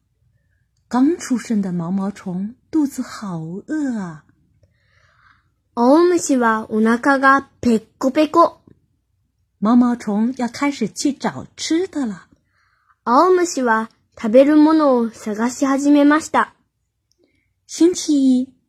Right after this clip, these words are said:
Speaker 1: 毛毛虫找到一个苹果吃了下去。
Speaker 2: そして月曜日、リンゴを一つ見つけて食べました。
Speaker 1: 可是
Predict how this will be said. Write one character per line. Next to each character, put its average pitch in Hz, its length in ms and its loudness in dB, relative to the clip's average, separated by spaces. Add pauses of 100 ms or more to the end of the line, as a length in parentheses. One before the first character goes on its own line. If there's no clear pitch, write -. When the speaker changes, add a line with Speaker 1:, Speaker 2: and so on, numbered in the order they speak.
(320)
Speaker 1:
毛 330 180 2
毛 415 160 -2
虫 320 380 0
找 165 240 -6
到 226 200 -4
一 202 160 -6
个 294 200 -4
苹 269 400 -2
果 - 240 -8 (180)
吃 - 160 -6 (140)
了 294 80 -6
下 - 200 -10
去。 - 220 -20 (1300)
Speaker 2:
そ 240 220 -2
し - 100 -10
て 302 380 2 (100)
月 233 320 -4
曜 392 240 4
日、 - 260 -6 (1040)
リ 233 140 4
ン 294 160 6
ゴ 320 160 4
を 311 80 2
一 320 240 -2
つ 277 240 -4
見 226 160 -2
つ - 180 -18
け 254 140 0
て 214 240 -4 (120)
食 220 100 -8
べ 240 140 2
ま 302 140 2
し - 100 -8
た。 - 200 -2 (800)
Speaker 1:
可 254 180 0
是 247 420 -2